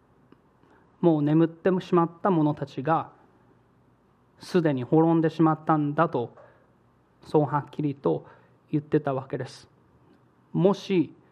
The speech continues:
キリストの復活が実際にないのであれば、そうやってキリストに信仰を置いて、この世において、この世の人生を終えていった者たちも、すべて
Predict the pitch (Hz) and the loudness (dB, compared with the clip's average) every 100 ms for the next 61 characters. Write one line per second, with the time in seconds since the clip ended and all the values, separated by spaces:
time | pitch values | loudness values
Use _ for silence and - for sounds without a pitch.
0 | _ _ _ _ _ - 202 190 190 202 | _ _ _ _ _ -2 2 2 0 0
1 | 202 160 160 170 165 175 180 - 151 151 | 2 2 0 0 -2 0 0 2 0 0
2 | 175 165 160 160 180 208 175 143 139 139 | 0 4 4 4 4 4 0 -2 -6 -10
3 | 139 170 160 - _ _ _ _ _ _ | -4 -2 -2 -8 _ _ _ _ _ _
4 | _ _ _ _ - 175 165 156 - 208 | _ _ _ _ 0 2 4 0 0 -2
5 | - 165 160 175 175 185 - 160 160 160 | 2 0 0 2 2 0 2 2 4 2
6 | 156 151 151 - 185 147 - - - - | 2 0 -2 0 -2 -2 -10 -20 -20 -2
7 | 175 175 180 175 160 175 165 170 - 180 | 2 4 4 2 2 2 2 -2 0 2
8 | 175 175 160 160 175 165 165 156 160 165 | 4 2 2 2 2 2 -2 0 2 2
9 | 160 160 160 165 170 165 156 156 175 170 | 2 0 0 0 0 -2 0 2 2 0
10 | 151 151 156 165 131 - _ _ _ _ | -4 -2 2 2 0 -6 _ _ _ _
11 | _ _ _ _ _ _ - - - - | _ _ _ _ _ _ -20 -18 -10 -2
12 | 202 180 170 180 170 - | 0 0 0 0 -2 -4